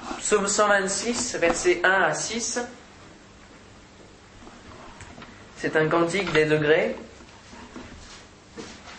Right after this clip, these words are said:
Lorsqu'on montait sur, euh, les marches, du temps. Psaume cent vingt-six,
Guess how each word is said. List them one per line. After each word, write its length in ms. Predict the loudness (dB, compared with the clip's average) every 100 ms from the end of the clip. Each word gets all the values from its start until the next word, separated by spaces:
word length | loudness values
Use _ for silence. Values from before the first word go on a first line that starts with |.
| -20 -20 -18 -14
Lorsqu'on 280 | -12 -6
montait 420 | -4 -4 -4 -2 -4
sur, 260 | -6 -6
euh, 720 | -6 -8 -14 -18 -18 -6 -2 -2 -4 -16
les 60 | -12
marches, 440 | -4 -4 -6 -10 -10 -10 -14 -18
du 60 |
temps. 340 | -2 0 0 -4 -14 -20 -20 -20 -20 -20 -20 -20 -20 -20 -20 -20 -20 -20 -20 -20 -20 -20 -6
Psaume 220 | -2 0
cent 180 | 2 4
vingt-six, 640 | 4 0 -4 -10 -10 -14